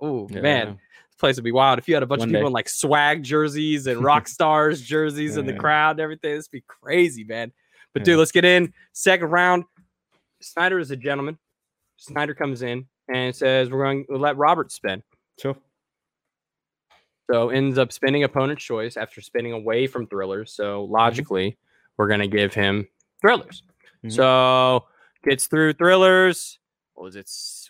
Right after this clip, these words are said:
Speaker 1: what was the score? It was seven four before, and then at the end of question, Robert's only up nine eight. So
Speaker 2: Yeah.
Speaker 1: not looking too, like, that's not the performance you wanna give after giving up points over to Snyder. After, you know, you don't wanna give him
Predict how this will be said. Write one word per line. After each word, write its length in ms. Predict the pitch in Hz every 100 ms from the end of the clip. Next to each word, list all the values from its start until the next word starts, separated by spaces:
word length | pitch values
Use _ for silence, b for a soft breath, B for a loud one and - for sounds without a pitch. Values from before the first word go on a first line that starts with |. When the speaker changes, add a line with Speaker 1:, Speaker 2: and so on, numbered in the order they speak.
| _
Speaker 1:
what 160 | 107 107
was 160 | 101
the 60 | -
score? 160 | - 104
It 20 |
was 100 | 95
seven 420 | - 123 120 123
four 320 | - 120 127
before, 580 | 120 - 123 127 127 123
and 100 | 110
then 80 | 113
at 100 | 104
the 120 | 107
end 160 | 120 120
of 120 | -
question, 460 | - 120 123 120 110
Robert's 360 | 113 117 113
only 160 | 117 113
up 100 | 104
nine 360 | 107 107 110 104 98
eight. 280 | 95 73 - _ _
So 560 | - 107 101 98 95 -
Speaker 2:
Yeah. 80 | 101
Speaker 1:
not 220 | 113 123
looking 260 | 120 117 110
too, 460 | - 120 113 107 101
like, 180 | 101
that's 180 | 107 -
not 220 | 170 170 - _
the 240 | 123 131
performance 400 | 113 - 131 120 123
you 40 |
wanna 80 | 117
give 140 | 113
after 180 | 107 110
giving 220 | 107 107
up 120 | 104 -
points 340 | 110 104 -
over 140 | 107 101
to 80 |
Snyder. 440 | 98 107 104 92 87 _ _ _ -
After, 380 | 107 101 98 95
you 80 | 101
know, 80 | 85
you 160 | 117
don't 120 | 131 120
wanna 140 | 113
give 140 | 107
him 180 | 110 98